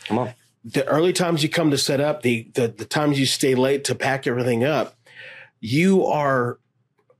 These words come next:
Speaker 2: making an eternal impact in
Speaker 1: Mm-hmm.
Speaker 2: people's lives. And so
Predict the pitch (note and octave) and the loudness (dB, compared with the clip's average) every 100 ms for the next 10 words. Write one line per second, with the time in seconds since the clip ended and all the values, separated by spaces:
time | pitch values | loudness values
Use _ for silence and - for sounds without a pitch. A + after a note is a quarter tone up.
0 | - A#2+ B2+ C#3 D3+ E3+ C3+ A#2 G#2 - | -6 -2 2 2 2 0 2 2 0 0
1 | - D3 C3+ - B2+ C3+ C3+ A2+ G2+ G2 | 0 2 0 0 2 2 2 -2 -2 -4
2 | - G2+ F#2 F2 G2 A#2 A#2+ G3 - - | -2 0 0 -2 -2 -2 0 0 -4 -4
3 | - - _ _ - - - - C3+ B2 | -8 -10 _ _ -20 -18 -18 -6 0 0
4 | A#2 - C#3 B2+ A#2 A2+ A2+ | 0 0 2 2 2 0 -4